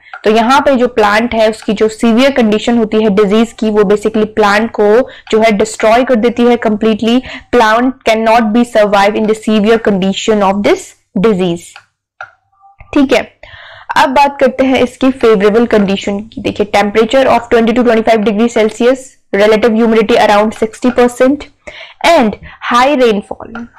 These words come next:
high rainfall during flowering। फ्लावरिंग के टाइम पे अगर हाई रेनफॉल है तो that will also favor the pathogen's growth। पैथोजन की ग्रोथ को और इन्फेक्शन को रैपिडली इंक्रीज करने में, सीवियर करने में जो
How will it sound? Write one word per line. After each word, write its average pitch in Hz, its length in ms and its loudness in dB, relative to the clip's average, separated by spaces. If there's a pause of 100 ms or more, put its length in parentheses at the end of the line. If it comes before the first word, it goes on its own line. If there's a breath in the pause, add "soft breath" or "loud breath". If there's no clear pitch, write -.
high 247 180 2
rainfall 247 600 2
during 240 280 2 (140)
flowering। 190 480 0 (480)
फ्लावरिंग 226 380 2
के 294 60 2
टाइम 240 280 0
पे 240 100 2
अगर 214 220 2
हाई 208 260 0
रेनफॉल 214 480 0
है 214 200 2
तो 220 120 -2
that 208 180 2
will 240 200 0
also 208 340 0 (120)
favor 214 320 2
the 226 220 2 (560 loud breath)
pathogen's 226 640 0 (100)
growth। 208 340 0 (120)
पैथोजन 233 360 0
की 240 100 0
ग्रोथ 226 260 2
को 233 180 -2
और 226 200 2
इन्फेक्शन 214 520 -2
को 220 140 0
रैपिडली 208 560 0
इंक्रीज 226 500 0
करने 196 320 0
में, 196 140 0
सीवियर 226 400 2
करने 196 280 -2
में 196 120 -4
जो 190 160 -8